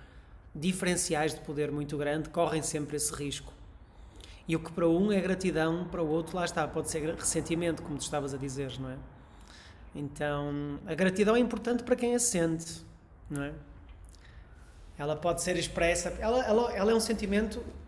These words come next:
eh, sei lá, é uma emoção que nos liberta muitas vezes e que nos permite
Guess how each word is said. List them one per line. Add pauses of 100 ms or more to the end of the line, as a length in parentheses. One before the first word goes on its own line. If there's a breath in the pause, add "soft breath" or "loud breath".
(460)
eh,
sei
lá,
é
uma
emoção
que
nos
liberta
muitas
vezes
e
que
nos
permite